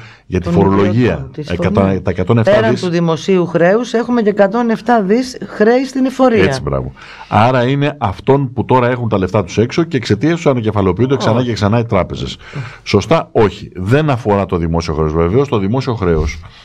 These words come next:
Speaker 1: έχει δημιουργηθεί από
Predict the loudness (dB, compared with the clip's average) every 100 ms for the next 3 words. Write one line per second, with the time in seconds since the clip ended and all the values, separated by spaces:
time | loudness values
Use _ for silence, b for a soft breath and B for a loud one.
0 | B B -2 0 2 0 2 2 0 -2
1 | 0 -4 -4 B B B 0 2 0 0
2 | 0 0